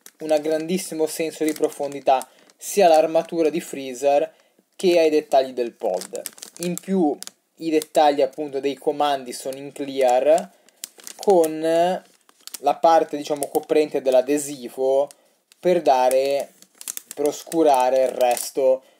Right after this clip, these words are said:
diciamo, del quadro comandi. Il pod in sé sono dei plasticoni comunque già presagommati con la basetta apposta per tenerli in sospensione.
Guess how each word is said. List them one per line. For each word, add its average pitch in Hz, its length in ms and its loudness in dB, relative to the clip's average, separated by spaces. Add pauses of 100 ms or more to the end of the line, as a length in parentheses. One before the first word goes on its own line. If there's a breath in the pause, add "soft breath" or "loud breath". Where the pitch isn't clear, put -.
(160 soft breath)
diciamo, 131 420 -4
del 113 800 -6
quadro 139 320 2
comandi. 101 640 -6 (840)
Il 151 180 -8
pod 165 280 0
in 156 180 -6
sé 160 400 0 (1300)
sono 143 160 -2
dei 135 120 -2
plasticoni 143 1200 -2 (480)
comunque 143 400 -8
già 135 280 2
presagommati 135 880 -4
con 113 160 -12
la 107 400 -6
basetta 143 520 0
apposta 135 560 2
per 120 220 -6
tenerli 123 460 -6
in 120 100 -12
sospensione. 220 1080 -4